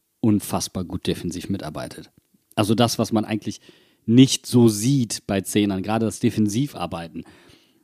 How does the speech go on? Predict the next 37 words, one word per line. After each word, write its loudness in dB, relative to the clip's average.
Und 2
da 2
war 6
ja 4
immer 6
wieder 2
dieses -4
Thema, 2
wenn -2
sie -2
zu -6
dritt -2
vorne 0
waren, 0
zwei 0
laufen -2
an 2
und -6
er 0
schiebt -2
dann 4
selektiv 0
zu 4
und 0
eröffnet -2
damit 0
endgültig 2
das -4
Draufpressen. -2
Also -2
Djanga 0
war -2
ein 0
sehr, 2
sehr 2
zentraler -2
Spieler, 0